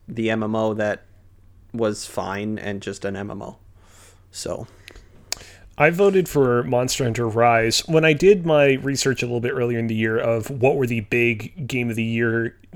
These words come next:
Speaker 2: like, candidates to be before the actual candidates were revealed, Monster Hunter Rise came on a lot of people's lists. I think it's, like, one of those, uh, hits of this year that not a lot of people are necessarily talking about in the same breath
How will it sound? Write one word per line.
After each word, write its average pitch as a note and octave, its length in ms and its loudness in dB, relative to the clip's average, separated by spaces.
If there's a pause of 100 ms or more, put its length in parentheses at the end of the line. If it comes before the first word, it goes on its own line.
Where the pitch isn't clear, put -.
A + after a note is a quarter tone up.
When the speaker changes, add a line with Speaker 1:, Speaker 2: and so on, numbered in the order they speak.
(220)
Speaker 2:
like, A2+ 340 -4 (380)
candidates B2 540 2
to A#2+ 220 0
be A2 320 0
before G#2+ 360 -4
the A2 120 -2
actual G#2+ 300 -6
candidates A2+ 420 -4
were A#2+ 100 -2
revealed, A2+ 440 0 (340)
Monster G3+ 340 2
Hunter B3 120 0
Rise F#3+ 300 6
came D3+ 180 2
on C3+ 320 4
a B2 60 2
lot B2 400 2
of D3 80 2
people's C3 340 -2
lists. A2+ 540 -4 (180)
I F3 80 8
think G3 220 2
it's, - 120 0
like, C#3 220 4
one B2+ 160 2
of C3 80 0
those, A#2 560 0 (320)
uh, C#3 180 -4
hits - 540 2
of A2 540 0
this A#2+ 400 -4
year A#2+ 160 2
that A2+ 240 2 (240)
not D#3+ 180 4
a F#3+ 40 4
lot F3+ 160 4
of E3 40 0
people E3 220 0
are B2+ 80 2
necessarily A#2+ 480 0
talking D3 420 -4
about D3 200 2
in D3 40 -6
the C3 80 0
same C3 260 0
breath A#2+ 380 0